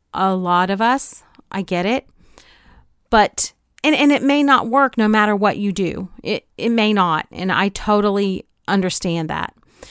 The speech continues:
But just remember that although you cannot control another person's behavior, you can control your own.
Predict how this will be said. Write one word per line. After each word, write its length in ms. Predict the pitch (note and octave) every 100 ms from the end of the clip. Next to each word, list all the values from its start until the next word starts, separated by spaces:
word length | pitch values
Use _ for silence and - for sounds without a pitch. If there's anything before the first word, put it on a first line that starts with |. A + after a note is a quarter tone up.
| - - - _ -
But 260 | - G#3+
just 420 | - B3 C4 -
remember 520 | D4 C#4 A3+ G3+ G3 F#3
that 180 | F#3+ -
although 300 | G#3+ G3+ G3+
you 240 | G3 G3+
cannot 540 | - - A3+ G#3 A3 -
control 680 | G#3+ G3 - F3+ F3 G3 -
another 340 | F#3+ F#3+ G3+
person's 540 | G#3 - G3+ - G3+ F3
behavior, 720 | E3+ F3+ F3 F#3 A3 C4+ C#4 - _ _ _ - - _
you 100 | -
can 320 | A#3+ - A3 A3+
control 500 | - C4 - F#3+ F#3+
your 180 | G3 A3
own. 440 | B3+ G3 E3